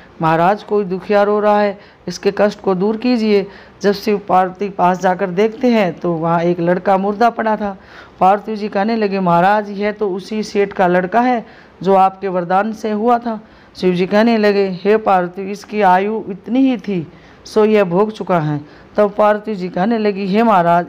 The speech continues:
इस बालक को और आयु दो, नहीं तो इसके माता पिता तड़प तड़प कर मर जाएंगे।" पार्वती जी की इस बार आग्रह करने पर शिव जी ने उसको जीवित वरदान दिया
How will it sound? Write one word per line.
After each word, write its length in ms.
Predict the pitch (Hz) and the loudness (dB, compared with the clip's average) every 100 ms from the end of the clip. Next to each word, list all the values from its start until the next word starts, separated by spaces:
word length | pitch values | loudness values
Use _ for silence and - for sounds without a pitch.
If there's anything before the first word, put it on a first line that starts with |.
| - | -6
इस 180 | 220 | -8
बालक 360 | 208 214 214 208 | 0 0 0 -2
को 120 | 202 | -6
और 260 | 175 196 208 | -2 0 4
आयु 300 | 190 202 208 - _ _ _ - | 4 2 -2 -12 _ _ _ -6
दो, 200 | 190 196 | -2 0
नहीं 240 | 175 226 | 0 -2
तो 180 | - 208 | 0 0
इसके 260 | 214 214 196 | 0 -2 0
माता 320 | 190 208 214 | 2 2 0
पिता 280 | 202 190 202 | -2 0 0
तड़प 340 | 214 226 226 | 0 -2 -2
तड़प 280 | 202 190 185 | -2 -4 -2
कर 120 | 190 | -2
मर 180 | 180 185 | 0 0
जाएंगे।" 480 | 175 180 233 185 151 - - - | 2 2 0 -4 -8 -12 -20 -4
पार्वती 360 | 196 208 214 240 | 0 0 0 -10
जी 140 | 214 | -8
की 180 | 214 226 | -8 -6
इस 240 | 226 - - | -6 -8 -4
बार 300 | 180 196 196 | 0 2 2
आग्रह 520 | - 185 196 226 226 | -2 -4 -4 -4 -4
करने 500 | 220 214 220 240 262 220 - - - - - - - - - - - - - - - - - - | -4 -4 -4 -4 -6 -8 -18 -20 -20 -20 -20 -20 -20 -20 -20 -20 -20 -20 -20 -20 -20 -20 -20 -4
पर 100 | 202 | -4
शिव 240 | 190 226 | -2 -4
जी 160 | 220 269 | -2 0
ने 240 | 262 220 190 - - - | 2 0 -4 -14 -18 -12
उसको 340 | 214 - 220 | -6 0 2
जीवित 500 | 190 165 202 226 240 | 2 -4 -6 -4 -4
वरदान 480 | 196 196 180 190 196 | -2 0 2 0 0
दिया 340 | 175 175 170 | -2 0 0